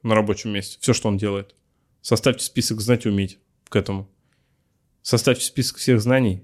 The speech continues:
всех умений, с какими он должен прийти в команду, а какие вы даёте.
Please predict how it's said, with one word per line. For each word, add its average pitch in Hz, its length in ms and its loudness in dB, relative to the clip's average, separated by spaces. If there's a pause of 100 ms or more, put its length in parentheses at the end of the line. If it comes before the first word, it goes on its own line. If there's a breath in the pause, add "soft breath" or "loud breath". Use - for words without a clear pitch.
(140)
всех - 240 -2
умений, 98 320 -2
с - 80 -10
какими 117 300 4
он 113 80 4
должен 113 260 0
прийти 113 260 -6
в - 80 -8
команду, 95 500 -2
а - 100 -10
какие 110 320 2
вы 101 120 4
даёте. 95 420 -4